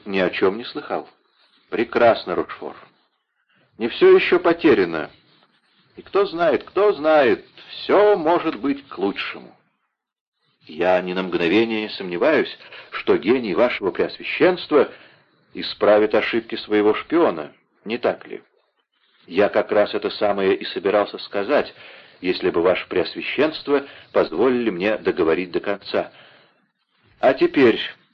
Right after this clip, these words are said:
известно ли вам, где скрывались герцогиня де Шеврес и герцог Бекингем? Нет, ваша светлость, мои шпионы не могли сообщить никаких точных сведений на этот счет. А я знаю.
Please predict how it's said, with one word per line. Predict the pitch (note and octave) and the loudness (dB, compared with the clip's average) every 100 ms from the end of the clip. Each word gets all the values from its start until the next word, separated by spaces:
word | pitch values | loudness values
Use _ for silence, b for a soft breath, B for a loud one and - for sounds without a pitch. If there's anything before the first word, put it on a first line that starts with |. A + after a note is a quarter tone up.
| _ _ _ | _ _ _
известно | - A#3+ G4+ - F#4+ | 0 6 6 6 2
ли | F#4 | 4
вам, | F#3 F3+ D#3 | 6 4 2
где | B2 E3 | 2 2
скрывались | - - D#3+ D3+ A2+ E2+ - - - | 2 0 2 6 6 4 -2 -12 -4
герцогиня | F2+ G2+ - G#2 A2+ G#2+ | -2 -2 0 0 0 -2
де | F#2+ F#2 | 0 0
Шеврес | G#2 F#2+ E3 F3+ - - | 2 4 2 0 -8 -8
и | A2+ | -6
герцог | F#2 C#3+ C#3+ C#3 - | 2 2 0 -6 0
Бекингем? | A#2+ - E2 D2+ D2+ - _ _ _ _ - | 2 2 -4 -6 -6 -8 _ _ _ _ -12
Нет, | D#2+ C#2+ - | -10 -10 -4
ваша | F2+ - - | -4 -4 -12
светлость, | - F2 - - - - - b b b b | -2 -2 -2 -10 -20 -20 -20 b b b b
мои | F2+ E2+ F2+ | -2 0 0
шпионы | - G2+ F#2 G#2 G2+ | -2 0 2 2 -2
не | G2 | -2
могли | G2 F#2 G2+ | -2 -2 -4
сообщить | - A#2 - A2 G#2+ | 0 -2 -2 -8 -6
никаких | G2+ G2+ A#2 - | -2 -2 -2 -4
точных | - G#2+ - F#2 - | 2 2 2 -8 -10
сведений | - F#2 A2 G2 E2+ C#2 B B B - | -6 -2 -2 -4 -8 -10 B B B -6
на | E2+ | -4
этот | D#2+ D#2+ | -2 -6
счет. | - - D2+ - - _ _ _ _ _ | -10 -12 -12 -14 -20 _ _ _ _ _
А | G2 | 0
я | B2+ G#3 | 2 2
знаю. | - E3+ E3 D#2+ C#2+ | -2 -6 -6 -6 -10